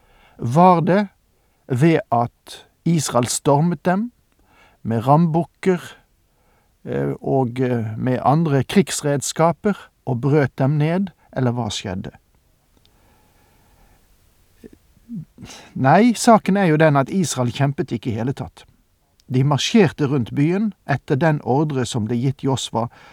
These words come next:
av den usette høvdingen for Herrens hær. Og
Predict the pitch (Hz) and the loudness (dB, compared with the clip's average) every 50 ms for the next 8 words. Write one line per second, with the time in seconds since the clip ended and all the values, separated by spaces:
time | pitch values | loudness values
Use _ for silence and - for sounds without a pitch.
0 | - - - - - 139 143 135 123 131 123 131 - - 143 135 143 165 156 - | -20 -18 -6 0 2 4 4 4 2 2 0 0 0 0 0 2 2 2 -2 -4
1 | - - 165 117 - _ - 127 120 113 - _ _ _ _ - - 143 147 151 | -2 -2 -2 -4 -4 _ -4 -4 -4 -4 -4 _ _ _ _ -4 -2 0 0 0
2 | 147 143 160 160 143 127 117 117 117 113 - - - 107 - - - 127 120 135 | 0 0 2 2 2 2 2 2 0 -2 -4 -4 -6 -8 -6 -4 -4 -4 -4 -4
3 | 127 113 117 - - 151 180 175 131 107 - - - - _ _ _ _ _ _ | -4 -4 -4 -2 0 2 4 4 2 0 -2 -14 -20 -20 _ _ _ _ _ _
4 | _ _ _ _ _ _ _ _ _ _ _ _ _ _ _ _ _ _ _ _ | _ _ _ _ _ _ _ _ _ _ _ _ _ _ _ _ _ _ _ _
5 | _ _ _ _ _ _ - - - - - - - - - - - - - _ | _ _ _ _ _ _ -20 -20 -20 -20 -20 -20 -20 -20 -20 -20 -20 -20 -20 _
6 | - - _ _ _ _ _ _ _ - 143 147 151 160 160 151 | -20 -20 _ _ _ _ _ _ _ -2 2 4 6 6 6 4